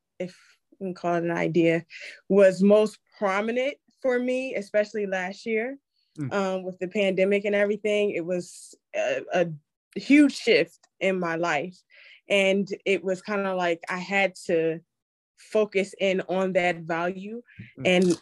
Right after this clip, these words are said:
Speaker 1: in return, I feel like my entire life, um, was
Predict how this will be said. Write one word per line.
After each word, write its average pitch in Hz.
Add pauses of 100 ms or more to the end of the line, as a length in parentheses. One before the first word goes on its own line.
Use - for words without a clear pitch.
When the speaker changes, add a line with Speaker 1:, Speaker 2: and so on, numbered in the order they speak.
(120)
Speaker 1:
in 208
return, 185 (140)
I 165
feel 180
like 165
my 170 (120)
entire 185
life, 170 (600)
um, 165
was 170